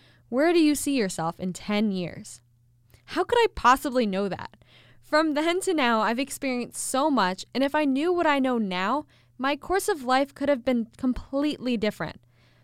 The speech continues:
So how could I know what major to pick?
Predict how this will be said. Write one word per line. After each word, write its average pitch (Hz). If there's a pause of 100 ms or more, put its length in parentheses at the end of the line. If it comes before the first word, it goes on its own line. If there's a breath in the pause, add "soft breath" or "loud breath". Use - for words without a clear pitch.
So 285
how -
could 415
I 403
know 240
what 208
major 202
to 180
pick? -